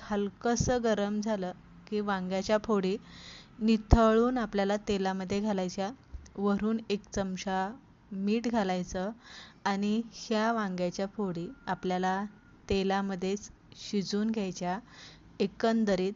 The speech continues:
आपल्याला त्या फ्राय करून घ्यायच्या. इथे गॅस मोठा ठेवायचा आहे, बारीक अजिबात ठेवायचा नाही. मोठ्याच गॅसवरती आपल्याला पटकन अशा फ्राय करून घ्यायच्या.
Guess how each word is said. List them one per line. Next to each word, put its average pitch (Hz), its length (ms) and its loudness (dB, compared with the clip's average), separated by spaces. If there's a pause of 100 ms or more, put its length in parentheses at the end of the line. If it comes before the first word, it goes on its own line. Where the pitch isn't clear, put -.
(100)
आपल्याला 185 460 0
त्या 190 260 0 (180)
फ्राय 208 340 4
करून 180 380 -2
घ्यायच्या. 175 420 -4 (800)
इथे 202 260 -2
गॅस 208 380 2
मोठा 196 460 -2
ठेवायचा 185 520 -2
आहे, 190 120 -2
बारीक 185 460 -4
अजिबात 196 480 -4
ठेवायचा 185 500 -4
नाही. 175 180 -8 (120)
मोठ्याच 202 520 -4
गॅसवरती 190 480 -4
आपल्याला 185 360 -4
पटकन 220 580 -4
अशा 214 320 -2 (420)
फ्राय 202 240 2
करून 180 240 -6
घ्यायच्या. 180 280 -10